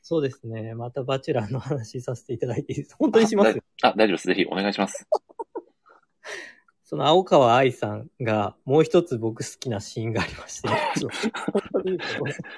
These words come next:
Speaker 2: 大丈夫です。
Speaker 1: 大丈夫。
Speaker 2: はい。
Speaker 1: はい。あの、バチェラーが、なんか、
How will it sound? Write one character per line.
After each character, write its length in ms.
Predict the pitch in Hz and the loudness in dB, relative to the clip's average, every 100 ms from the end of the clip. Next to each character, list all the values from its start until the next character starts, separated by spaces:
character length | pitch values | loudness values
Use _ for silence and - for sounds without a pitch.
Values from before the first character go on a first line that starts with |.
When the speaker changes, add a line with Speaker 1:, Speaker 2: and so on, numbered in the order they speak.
| - - - | -20 -20 -6
Speaker 2:
大 140 | 202 | -2
丈 60 | 180 | 2
夫 20 | |
で 80 | 160 | 2
す。 0 | |
Speaker 1:
大 0 | |
丈 100 | 147 | 2
夫。 120 | 107 _ _ _ _ | -6 _ _ _ _
Speaker 2:
は 120 | - | -18
い。 80 | - _ _ _ _ _ _ _ - | -18 _ _ _ _ _ _ _ -12
Speaker 1:
は 160 | 110 | -12
い。 100 | 104 - | -12 -12
あ 160 | 117 | -8
の、 280 | 117 110 - _ _ _ _ _ _ _ - | -8 -8 -12 _ _ _ _ _ _ _ 2
バ 160 | 254 | 4
チ 120 | 285 | 6
ェ 80 | 220 | 6
ラ 340 | 165 147 120 113 | 8 6 4 4
ー 40 | |
が、 280 | 143 131 113 | 4 4 2
な 120 | 147 | 0
ん 40 | 143 | 0
か、 260 | 107 - | -2 -4